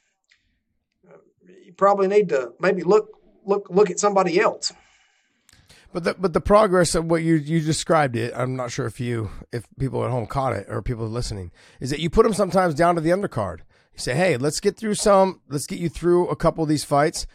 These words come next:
Speaker 2: see where you're at, see where your score's at. And if it's good, then we'll just go ahead and start bumping you back up." It's like putting you down in the minors. Say you're in a slump. Okay, we put you back down into the minors and we bring you back up to the pros, you know, after you get back on track.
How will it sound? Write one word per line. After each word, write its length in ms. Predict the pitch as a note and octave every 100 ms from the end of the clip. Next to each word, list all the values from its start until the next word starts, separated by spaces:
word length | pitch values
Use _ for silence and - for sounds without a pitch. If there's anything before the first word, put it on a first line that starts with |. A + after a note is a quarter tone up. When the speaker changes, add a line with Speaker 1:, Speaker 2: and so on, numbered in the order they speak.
| _
Speaker 2:
see 220 | - E3
where 120 | D#3+ D#3+
you're 160 | C#3+
at, 220 | C#3+ D#3+
see 160 | - D#3
where 80 | D3
your 140 | C#3+
score's 400 | - D3 C3+ B2
at. 240 | C#3 F3+ -
And 100 | D3+
if 100 | C#3+
it's 140 | A#2
good, 320 | G#2 C3 F3+
then 100 | D#3+
we'll 100 | D#3+
just 120 | D#3
go 80 | D#3
ahead 160 | D#3 D3+
and 80 | D3
start 180 | C#3+
bumping 300 | B2 C#3+ D#3+
you 60 | C#3
back 280 | C3 C#3+ -
up." 280 | D3+ - - -
It's 140 | - -
like 140 | F#3+
putting 180 | A3 G#3
you 60 | F#3
down 240 | F#3 F3+
in 100 | E3
the 80 | E3
minors. 500 | E3 D3+ F#2 E2 - _ _ _
Say 200 | - C#3
you're 160 | C#3+
in 60 | C#3+
a 60 | C#3+
slump. 460 | - D#3+ G#3+ -
Okay, 180 | - D#3
we 80 | D#3+
put 240 | D3+ -
you 60 | C#3+
back 260 | D3+ C#3+
down 320 | D#3 D#3 D#3+ D3+
into 160 | C#3
the 100 | C3+
minors 420 | C3+ C#3 D#3 F3+
and 80 | C#3
we 60 | B2
bring 220 | A2 C#3
you 80 | D3
back 300 | C#3+ C#3+ D#3
up 120 | -
to 80 | D3
the 80 | C3+
pros, 500 | D3 D3 F3 F#3+ - - - _
you 80 | C3+
know, 120 | D#3+
after 280 | D3 D3 D3+
you 40 |
get 160 | B2+ D#3
back 240 | D3+ D#3+
on 140 | E3+ E3
track. 460 | G3+ E3+ - -